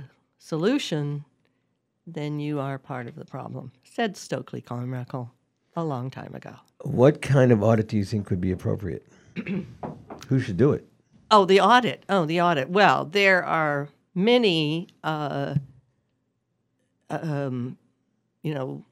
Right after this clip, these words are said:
Speaker 1: organizations out there that, uh, do the audits. Um, one in particular is one I consulted just primarily, uh,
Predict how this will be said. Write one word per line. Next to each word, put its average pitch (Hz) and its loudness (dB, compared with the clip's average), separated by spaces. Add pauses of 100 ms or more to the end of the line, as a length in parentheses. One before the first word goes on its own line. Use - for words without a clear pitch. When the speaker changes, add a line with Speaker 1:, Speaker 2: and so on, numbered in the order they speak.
(440)
Speaker 1:
organizations 160 0
out 170 0
there 131 -6 (540)
that, 135 -4 (300)
uh, - -10 (200)
do 202 0
the 160 0
audits. - -8 (720)
Um, 131 -8 (100)
one 170 -2
in 160 0
particular 180 -2
is 151 -4
one 156 -2
I 147 -2
consulted 151 -4
just - -8 (440)
primarily, 160 2 (140)
uh, 156 -4